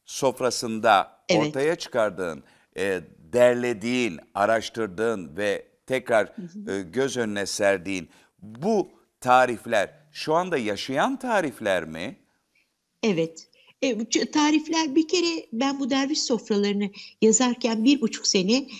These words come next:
Speaker 2: iki bin altı, iki bin yedi yılında araştırma yaptım.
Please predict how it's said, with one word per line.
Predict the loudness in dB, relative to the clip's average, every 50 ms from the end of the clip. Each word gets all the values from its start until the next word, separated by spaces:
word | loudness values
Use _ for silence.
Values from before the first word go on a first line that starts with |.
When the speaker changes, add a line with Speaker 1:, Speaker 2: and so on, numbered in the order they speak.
| -20 -12 _
Speaker 2:
iki | -8 -4 2 4
bin | 4 6
altı, | 6 6 4 2 2 0 0
iki | 0 2 2 4
bin | 4 6
yedi | 6 6 6 8 8
yılında | 8 8 6 4 2 0 0 0
araştırma | 2 2 2 0 0 2 2 2 2 4 2
yaptım. | 2 2 0 -2 -2 -2 -2 -2